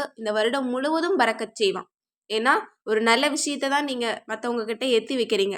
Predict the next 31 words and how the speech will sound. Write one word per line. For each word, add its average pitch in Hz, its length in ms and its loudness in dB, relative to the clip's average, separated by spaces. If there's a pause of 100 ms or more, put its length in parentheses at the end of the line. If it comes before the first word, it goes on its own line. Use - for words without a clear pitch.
அதனுடைய 233 460 0
நன்மையின் 247 500 -4
காரணமா 233 440 2
உங்களுடைய 220 360 2
அத்தனை 294 420 -2
துஆவுமே 240 500 4
உங்களுக்கு 220 380 -2
கபூலாகும். 208 640 0 (340)
இது 220 220 0
இன்றைக்கு 277 560 0 (120)
போய் 254 200 2
சேர 247 380 2
வேண்டிய 262 360 -2
ஒரு 226 180 2
பதிவு. 226 320 0 (300)
அதனால 220 400 4
கண்டிப்பா 247 480 -4
பார்க்கக்கூடிய 240 540 0
எல்லோருமே 262 460 0
முடிஞ்ச 285 400 0
அளவுக்கு 277 560 2 (200)
ஒருத்தர் 247 500 0
ரெண்டு 247 160 0
பேருக்காவது 254 640 2
நீங்க 247 320 -2
ஷேர் 254 420 4
பண்ணுங்க 220 320 -4
இன்ஷா 202 340 -4
அல்லாஹ். 202 320 -2 (260)
அதற்கான 202 640 0
நன்மையை 226 540 0